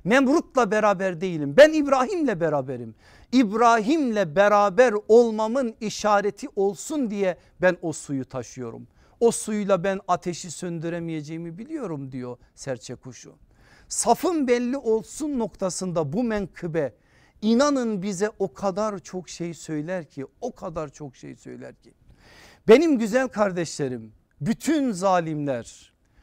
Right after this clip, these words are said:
gücü, mülkü, serveti elinde tutan bütün otoriteler, bütün zalimler yönettikleri ve sömürdükleri mazlumları şuna inandırırlar:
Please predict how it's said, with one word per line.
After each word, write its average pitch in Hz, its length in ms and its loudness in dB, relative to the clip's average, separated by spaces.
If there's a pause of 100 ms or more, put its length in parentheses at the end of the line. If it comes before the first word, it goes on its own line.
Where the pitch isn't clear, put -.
(200)
gücü, 202 760 -2
mülkü, 185 840 -6
serveti 180 600 -4
elinde 180 480 -6
tutan 180 380 -8 (300)
bütün 214 460 -4
otoriteler, 139 880 -6
bütün 202 360 -8
zalimler 156 840 -6 (680)
yönettikleri 269 1080 2
ve 254 120 6
sömürdükleri 233 1000 0
mazlumları 240 840 4
şuna 220 320 -6
inandırırlar: 143 960 -6